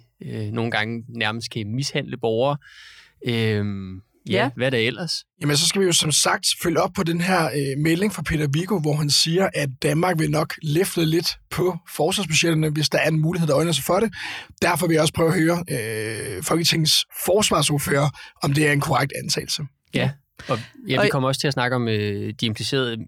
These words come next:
Speaker 1: embedsmænd i minkskandalen, hvad de har fået bonusser og sådan nogle ting der.
Speaker 2: Mm. Jeg sidder med en historie, som handler om den svenske coronastrategi i forhold til den danske. Vi, vi gør status, forsøger i hvert fald.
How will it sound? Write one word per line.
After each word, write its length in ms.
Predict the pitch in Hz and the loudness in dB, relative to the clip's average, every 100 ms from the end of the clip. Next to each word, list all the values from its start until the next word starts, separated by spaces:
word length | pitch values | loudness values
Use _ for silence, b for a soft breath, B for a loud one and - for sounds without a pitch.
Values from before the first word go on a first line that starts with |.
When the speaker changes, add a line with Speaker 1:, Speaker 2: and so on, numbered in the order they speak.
| - | -12
Speaker 1:
embedsmænd 600 | - 104 120 143 127 113 | -8 -4 -4 -4 -6 -6
i 200 | 110 104 | -6 -6
minkskandalen, 640 | 101 110 113 139 110 104 107 | -4 -4 -4 -4 -4 -4 -4
hvad 100 | 104 | -4
de 80 | 110 | -4
har 80 | |
fået 240 | 107 110 107 | -4 -6 -4
bonusser 400 | 110 123 135 - | -2 -2 -4 -6
og 120 | 113 | -8
sådan 100 | - | -10
nogle 120 | 117 | -10
ting 200 | - - | -10 -10
der. 80 | 50 - _ - | -10 -14 _ -6
Speaker 2:
Mm. 340 | 185 190 277 320 - B B B B | -2 0 0 -2 -12 B B B B
Jeg 380 | - 196 208 240 262 | 0 2 4 4 2
sidder 240 | 262 226 | 2 4
med 100 | 202 | 4
en 100 | 175 | 4
historie, 460 | 185 - 220 180 175 | 2 2 2 4 2
som 140 | 175 | 2
handler 260 | 185 180 185 | 2 2 2
om 280 | 165 170 160 | 2 2 0
den 140 | 165 | 0
svenske 420 | - 175 180 185 | 0 0 0 -2
coronastrategi 1080 | 175 - 190 226 311 302 - 240 233 240 190 | -2 0 2 4 2 0 -2 0 2 0 0
i 40 | |
forhold 200 | 160 180 | 2 2
til 100 | 190 | 2
den 80 | 175 | 2
danske. 460 | 160 185 233 277 233 | 2 2 2 2 2
Vi, 320 | 202 196 180 | 4 4 2
vi 180 | 185 165 | 2 2
gør 360 | 160 151 139 | 4 4 2
status, 440 | 165 196 202 349 349 - - | 2 2 2 2 0 -2 -2
forsøger 380 | 220 294 285 | 2 4 4
i 20 | 254 | 2
hvert 200 | 233 240 | 2 2
fald. 200 | 247 | 0